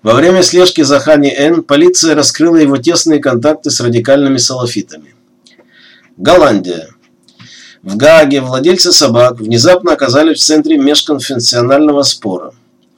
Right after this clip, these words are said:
Местные мусульмане выразили недовольство огромным количеством четвероногих в городе. По их мнению, жить бок о бок с животными не гигиенично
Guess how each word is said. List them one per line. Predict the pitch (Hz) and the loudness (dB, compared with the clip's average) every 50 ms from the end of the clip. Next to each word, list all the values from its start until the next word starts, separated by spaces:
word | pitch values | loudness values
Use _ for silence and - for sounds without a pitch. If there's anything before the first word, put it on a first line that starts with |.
| - _ _ _ _ | -20 _ _ _ _
Местные | - 117 170 190 185 - 180 175 | -4 -2 0 0 0 2 2 4
мусульмане | 165 151 - 143 135 127 120 127 123 123 120 120 117 | 4 2 2 0 -2 0 0 0 2 2 2 0 0
выразили | 113 120 156 175 180 151 156 165 156 160 156 143 - | 0 0 2 2 2 2 2 2 2 2 0 -2 -2
недовольство | 139 135 135 143 135 135 127 120 120 - - - 113 110 | -4 -2 0 0 -2 -2 -2 -4 -4 -4 -4 -4 -2 -2
огромным | 113 113 135 156 165 170 165 147 - | -2 0 0 0 2 2 2 0 -2
количеством | - 131 - 302 294 320 302 - - 311 - | -2 -2 -2 -2 -2 -4 -6 -4 -4 -4 -2
четвероногих | - - 120 120 120 120 120 120 127 139 139 139 139 127 | -2 -4 -8 -6 -4 -2 0 0 0 0 0 -2 -4 -6
в | 120 110 | -6 -6
городе. | 110 104 95 90 - - 78 71 _ _ _ _ _ - - _ _ _ _ _ _ | -4 -4 -6 -6 -8 -12 -18 -20 _ _ _ _ _ -20 -20 _ _ _ _ _ _
По | - 131 | -2 0
их | 175 185 180 143 | 0 0 0 2
мнению, | 147 147 143 135 127 123 120 120 117 117 - - | 2 2 2 2 0 0 0 0 -2 -2 -4 -8
жить | 117 113 139 180 180 165 | -6 -2 0 2 2 2
бок | 143 165 175 170 - - | 0 0 -2 -2 -2 -4
о | 151 151 151 | -4 -2 -2
бок | 143 127 113 110 | -2 -2 -2 -2
с | |
животными | 107 117 120 123 139 165 180 175 - 143 131 127 | -4 -4 -2 0 0 0 0 0 -2 -2 -4 -4
не | 123 131 143 156 | -2 -2 -2 -2
гигиенично | 160 160 160 156 151 156 156 151 139 123 - - - - - - | -2 -2 -4 -2 0 2 4 4 2 2 0 -2 -4 -6 -8 -12